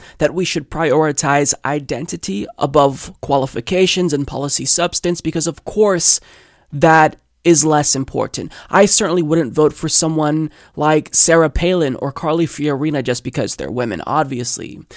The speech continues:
But the point is that there are enough qualified progressive women, which he's not gonna choose a progressive, but there are enough women that you can choose, and if we have the opportunity to do that, if the qualifications and the policy substance is there,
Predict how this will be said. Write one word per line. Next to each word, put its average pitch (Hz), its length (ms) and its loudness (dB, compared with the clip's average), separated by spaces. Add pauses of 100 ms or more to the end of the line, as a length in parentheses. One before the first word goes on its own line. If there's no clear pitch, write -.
(240)
But 220 320 8 (480)
the 185 100 2
point 233 340 0
is 165 120 -2
that 160 180 4
there 180 280 4
are 190 280 4
enough 165 420 -4
qualified 151 760 -2
progressive 135 600 -4
women, 151 500 0
which 120 180 -6
he's 135 220 -6
not 110 140 0
gonna 98 120 -6
choose - 260 -8
a - 40 -20
progressive, - 540 -6 (260)
but 185 180 8
there 185 160 8
are 190 200 6
enough 175 340 -2
women 156 540 0
that 147 160 -2
you 170 140 -6
can 214 420 -4
choose, 139 380 -4
and 160 100 0
if - 160 -8
we 190 60 0
have 170 160 0
the 165 120 0
opportunity 170 720 -4
to 165 140 -4
do 131 160 -4
that, 135 240 0 (240)
if 131 100 -8
the 147 120 -6
qualifications 175 880 0
and 139 80 -2
the 110 40 -4
policy 175 480 -2
substance 175 500 -4
is 151 120 -6
there, 160 260 0